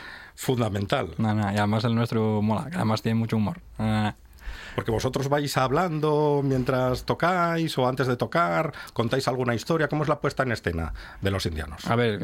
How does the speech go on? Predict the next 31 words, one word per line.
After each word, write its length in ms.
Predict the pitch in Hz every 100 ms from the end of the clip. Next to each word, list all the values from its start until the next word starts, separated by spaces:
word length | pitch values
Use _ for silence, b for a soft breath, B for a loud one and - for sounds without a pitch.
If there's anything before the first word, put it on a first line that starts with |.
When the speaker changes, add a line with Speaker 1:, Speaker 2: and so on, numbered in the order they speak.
| 110
Speaker 2:
depende 320 | 107 110 120
del 100 | 123
formato. 320 | 127 151 131
Si 80 | 110
es 60 | 117
animación 360 | 127 131 127
de 80 | 127
calle, 400 | 123 135 139 135
no, 180 | 160 170
porque 280 | 104 98 101
hace, 400 | 107 110 117 113
Speaker 1:
Mm. 40 | -
Speaker 2:
bueno, 180 | 120 110
vamos 200 | 110 110
tocando 280 | 123 131
y 40 | 123
igual 180 | 117 123
si 60 |
nos 120 | 123
venimos 280 | 117 117 120
arriba 400 | 117 120 120 113
tocamos 320 | 110 117 131 123
y 40 |
bailamos 260 | 113 123 107
a 20 |
la 60 | 101
vez 240 | 147 120
y 60 | 113
cosas 260 | - 113 113
de 60 |
esas. 240 | 101 104